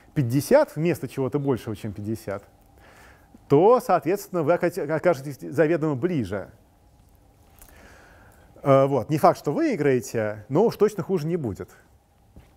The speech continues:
Вот. Это выра-, это называется, что все стратегии больше пятидесяти — это слабо доминируемые стратегии.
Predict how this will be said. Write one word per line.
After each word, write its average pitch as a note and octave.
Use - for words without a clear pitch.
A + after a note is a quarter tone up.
Вот. E3
Это G#3
выра-, F3
это F3+
называется, E3+
что D3+
все G3+
стратегии D#3
больше C#3+
пятидесяти — C3
это E3+
слабо D#3
доминируемые D3+
стратегии. F#2